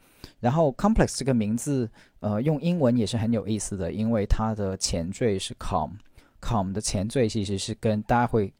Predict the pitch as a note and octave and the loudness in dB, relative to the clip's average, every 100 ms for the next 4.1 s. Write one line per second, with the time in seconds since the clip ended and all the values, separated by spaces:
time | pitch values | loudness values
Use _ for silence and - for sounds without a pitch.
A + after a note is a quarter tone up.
0 | - G2 F#2 B2 A2 G#2+ G#2+ E2 G2 G2 | -6 -4 -2 0 0 -2 -4 -4 -6 -6
1 | - A2+ - G#2 G#2+ - D3 D#3+ G#2 D#2+ | -6 -6 -2 0 -2 0 0 0 -4 -4
2 | G2 G2+ G2 - G2 E2+ - - - - | -6 -6 -8 -4 -4 -6 -12 -20 -20 -20
3 | - - - G#2+ F#2 G#2 - G#2 F2+ E2+ | -8 -4 -2 -2 -4 -6 -4 -2 0 -4